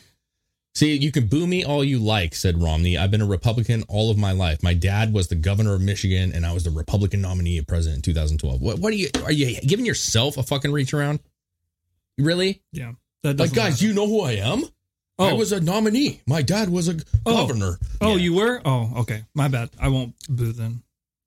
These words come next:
Speaker 3: Yeah. So the thing is, is, um, the guy is a, a slimy
Speaker 1: Keep
Speaker 3: piece
Speaker 1: scrolling
Speaker 3: of
Speaker 1: there,
Speaker 3: shit,
Speaker 1: Chris.
Speaker 3: and his family is probably dirty as well. But based off of that first sentence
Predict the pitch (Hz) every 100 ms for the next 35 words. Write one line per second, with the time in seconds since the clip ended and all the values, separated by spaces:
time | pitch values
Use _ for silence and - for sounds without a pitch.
0 | _ _ _ _ _ _ _ - 120 92
1 | 90 139 127 131 117 139 131 117 101 98
2 | 95 90 82 78 _ - _ _ _ _
3 | _ - 107 104 104 110 90 87 - 87
4 | - 107 98 95 - 104 78 73 98 104
5 | - - _ _ 107 95 87 - 95 110
6 | 110 95 - 98 87 85 78 90 139 139
7 | 104 87 90 143 165 127 _ _ _ _
8 | _ - _ _ _ _ - 104 98 117
9 | 139 135 127 120 107 98 95 - - 135
10 | - 156 117 92 - -